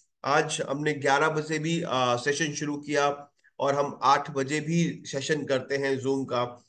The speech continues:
और हमारी कई लोगों की आदत है कि ग्यारह बजे नहीं लॉग इन करते हैं, लेकिन आठ बजे कई सारे लोग लॉग इन करते हैं। दोनों, अ, टाइम पे हम आपको कोशिश करते हैं कुछ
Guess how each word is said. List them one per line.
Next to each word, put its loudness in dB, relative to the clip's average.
और 4
हमारी 2
कई 4
लोगों 4
की -4
आदत 0
है 0
कि -6
ग्यारह 2
बजे -2
नहीं 0
लॉग 2
इन -4
करते 0
हैं, 2
लेकिन -2
आठ 0
बजे -4
कई 0
सारे 0
लोग 0
लॉग 0
इन -2
करते -4
हैं। -6
दोनों, 6
अ, 6
टाइम 2
पे -4
हम -2
आपको 0
कोशिश -4
करते 0
हैं -2
कुछ -8